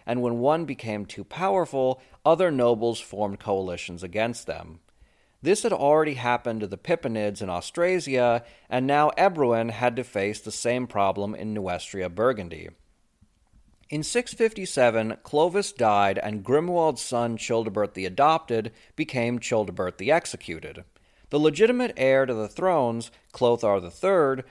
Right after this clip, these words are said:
was five years old, and due to his young age, he was recognized as the figurehead ruler of all of Francia. Like the previous Clothars, he had united all of Francia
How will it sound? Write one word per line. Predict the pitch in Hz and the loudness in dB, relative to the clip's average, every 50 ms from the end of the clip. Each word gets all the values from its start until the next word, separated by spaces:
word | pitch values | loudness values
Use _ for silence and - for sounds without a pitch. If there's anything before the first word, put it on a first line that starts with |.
| - _ _ | -20 _ _
was | 135 131 - | -8 -8 -8
five | - - 170 175 175 190 190 180 | -6 -2 0 0 0 0 0 -2
years | 180 175 165 156 135 | -2 0 0 0 0
old, | - - 113 107 101 95 87 87 82 - - | 0 0 2 2 2 0 0 -4 -6 -6 -6
and | 110 113 107 | -6 -6 -4
due | - 165 196 196 | -4 -4 -4 -2
to | 196 185 | 0 -2
his | 160 123 107 | -2 0 0
young | 120 117 117 113 107 | 0 0 0 0 -2
age, | 104 104 101 101 101 98 - - | -2 -4 -2 -4 -4 -6 -8 -10
he | - 113 120 | -8 -6 -4
was | 113 113 104 104 127 | -4 -4 -4 -2 -2
recognized | 156 180 196 - 160 120 120 113 110 110 110 113 110 - | -2 -2 -2 -4 -4 -2 -2 0 0 2 0 0 -2 -2
as | 117 - 104 - | -4 -4 -4 -6
the | - 104 | -8 -10
figurehead | - - 175 170 156 165 170 170 160 160 156 139 | -6 -6 -6 -4 -2 -4 -2 0 0 0 -2 -2
ruler | 117 117 117 113 110 110 113 113 113 - | -2 -2 -2 0 0 2 2 2 4 2
of | - 117 107 | 2 2 2
all | 107 90 87 85 90 | 2 2 2 -2 -4
of | 90 | -6
Francia. | - - 127 135 143 143 - - 92 80 78 82 - - - _ _ _ _ _ _ _ _ _ _ _ _ | -4 0 2 2 2 0 -2 -6 -10 -10 -10 -10 -12 -14 -18 _ _ _ _ _ _ _ _ _ _ _ _
Like | 127 151 160 - - - | 2 2 4 2 2 0
the | 220 - | -2 -4
previous | - - 196 208 214 202 170 156 127 120 | -2 -4 -4 -4 -2 0 0 0 -2 -2
Clothars, | - - - 110 107 104 104 - 110 110 107 107 107 110 - - | -6 -4 0 0 0 0 0 0 2 2 4 4 2 0 -2 -6
he | - - 147 151 | -10 -6 -2 0
had | 151 143 123 | 0 0 0
united | 135 131 123 139 151 156 160 170 170 170 156 - - - | -2 -2 0 0 2 2 2 0 0 0 -2 -2 0 2
all | 143 165 180 196 208 | 2 4 4 4 2
of | 208 202 | 0 -2
Francia | - 185 175 170 170 160 - - 120 113 110 110 107 107 | -2 0 0 0 0 -2 -4 -4 -2 0 2 2 2 2